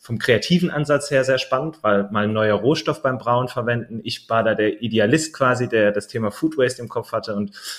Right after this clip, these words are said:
das passte ganz gut zusammen und auch das erste Bier hat direkt gut geschmeckt, weshalb so gesehen seitdem das Ganze deutlich größer wurde und irgendwann dann auch zu groß, um das nebenbei zu machen. Deswegen haben wir ein Startup draus gegründet und genau, das nimmt gerade einen guten Teil meines Alltags ein.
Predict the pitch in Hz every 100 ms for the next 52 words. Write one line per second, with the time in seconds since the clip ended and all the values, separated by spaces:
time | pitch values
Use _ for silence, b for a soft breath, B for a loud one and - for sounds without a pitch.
0 | B 120 - 143 - 131 131 135 - 120
1 | 110 131 131 113 107 110 - 107 113 104
2 | 113 113 113 107 110 - - 104 110 110
3 | 107 98 104 101 B B B B - 107
4 | 104 113 110 117 123 120 117 127 120 113
5 | - 117 120 117 - _ - 127 123 -
6 | 135 151 156 135 143 139 127 117 120 123
7 | 117 113 110 104 104 - 131 - 120 120
8 | 107 101 - 110 104 104 113 - 113 107
9 | 110 110 - _ 107 - 107 104 110 104
10 | 101 110 107 113 - 104 110 101 107 104
11 | 101 98 98 92 - B B B B _
12 | 123 104 92 110 143 - 113 107 107 110
13 | 104 110 98 95 90 92 90 87 82 -
14 | 80